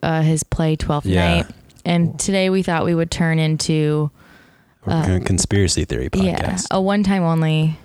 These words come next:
Speaker 1: situation. And actually, it was so fascinating to research this.
Speaker 2: Fascinating, but
Speaker 1: Upsetting, saddening.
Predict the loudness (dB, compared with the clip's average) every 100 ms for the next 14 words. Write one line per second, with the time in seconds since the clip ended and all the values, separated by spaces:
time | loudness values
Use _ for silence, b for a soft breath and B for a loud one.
0 | B B -8 -6 -2 0 0 0 -2 0
1 | -2 -2 -2 -2 -2 0 0 0 -2 -2
2 | 0 0 0 0 0 0 -2 -2 -2 -4
3 | -4 -4 -4 -6 -6 -4 -4 -6 -6 0
4 | 2 2 2 2 2 0 0 -2 -2 -8
5 | -20 B B B B B B _ -16 -16
6 | _ -4 -2 0 0 2 2 2 0 0
7 | 0 0 0 0 2 2 2 2 0